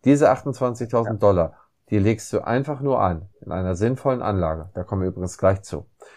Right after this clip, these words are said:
Speaker 1: In einer sinnvollen Anlage. Und wenn du dann in Rente bist, hast du eins Komma sechs Millionen.
Speaker 2: Ja. Weißt du, in welchem Buch das steht? Money Master the Game.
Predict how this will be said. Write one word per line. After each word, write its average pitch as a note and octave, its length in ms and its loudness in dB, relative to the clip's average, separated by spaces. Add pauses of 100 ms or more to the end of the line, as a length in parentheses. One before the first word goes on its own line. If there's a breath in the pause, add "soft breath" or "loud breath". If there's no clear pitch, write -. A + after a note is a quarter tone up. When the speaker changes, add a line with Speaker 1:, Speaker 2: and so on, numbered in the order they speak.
(160 loud breath)
Speaker 1:
In G2 100 -2
einer G2 220 4
sinnvollen C3 460 0
Anlage. A#2 540 0 (280)
Und G2+ 140 -4
wenn G#2 120 4
du G#2+ 100 0
dann E3+ 180 2
in E3+ 100 -4
Rente B2+ 300 -2
bist, F#2 380 -6 (180)
hast A2+ 220 -12
du - 40 -6
eins A2+ 280 -6
Komma A#2 180 -6
sechs - 280 -8
Millionen. F2+ 380 -4 (280)
Speaker 2:
Ja. - 180 -4 (300)
Weißt D#3 140 2
du, A#3 60 -2
in F#3 60 -4
welchem F#3+ 160 -6
Buch F#3 100 -12
das E3 140 -8
steht? - 360 -8
Money D#3 300 0
Master D3 360 -4
the B2 80 -12
Game. G2+ 300 -8